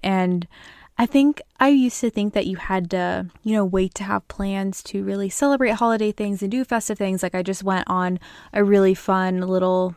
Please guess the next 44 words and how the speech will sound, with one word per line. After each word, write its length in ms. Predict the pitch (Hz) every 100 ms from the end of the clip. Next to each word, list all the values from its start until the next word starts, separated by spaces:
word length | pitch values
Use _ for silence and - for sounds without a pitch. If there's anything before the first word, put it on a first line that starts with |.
| -
like, 180 | 175
Christmas 380 | - 214 - 196
date 180 | - 190
with 100 | 185
my 100 | 196
friend 180 | 185 185
Melissa. 340 | 190 190 196
We 120 | 185
went 200 | 185 190
to 80 | 185
this 140 | 185 -
place 180 | 185
called 220 | - 190 -
Catbird 520 | - - - 196 190
in 120 | 190
Dallas, 400 | 190 190 190 -
which 100 | 185
was 160 | 185 185
a 60 |
cute, 420 | 170 - 190 185
it's 100 | -
kind 140 | - 359
of 40 |
like 120 | 359
a 80 | 277
bar 580 | 208 - 196 190 196 196
slash 680 | - - 185 180 196 185 -
just 220 | - 214
small 300 | - 185 185
plates 760 | 180 - 185 180 - - - - _ _
kind 180 | - 190
of 120 | 175
restaurant. 680 | 180 - - 220 240 254 - - - - _ -
And 340 | 202 196 196
they 40 |
had 160 | 196 196
a 40 |
lot 140 | 190 196
of 60 |
Christmas 380 | - 269 - 233
decor, 600 | - 240 240 233 226 226 -
and 360 | 202 190 185 - - - _ -
it's 240 | 262 -
just 340 | 277 302 -